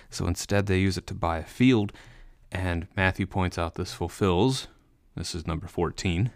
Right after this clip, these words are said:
I think, in the book, uh, from Zechariah chapter eleven, verses twelve and thirteen seems to be the citation, but Matthew splices in some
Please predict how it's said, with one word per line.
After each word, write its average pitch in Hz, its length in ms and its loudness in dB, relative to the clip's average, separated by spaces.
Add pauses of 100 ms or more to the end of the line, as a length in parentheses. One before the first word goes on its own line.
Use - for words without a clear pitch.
(120)
I - 40 -10
think, - 420 -8 (400)
in 95 120 -4
the 85 80 -4
book, 92 280 -2 (440)
uh, 120 180 -12
from 92 300 2
Zechariah 95 640 2
chapter 92 340 -2
eleven, 90 360 0
verses 85 320 -4
twelve 87 280 0
and 82 120 -4
thirteen 107 480 0
seems 92 300 -2
to 82 80 -8
be 85 100 -2
the - 100 -8
citation, 87 680 0
but 82 180 -4
Matthew 113 400 0
splices 101 640 0
in 104 140 4
some 82 260 -4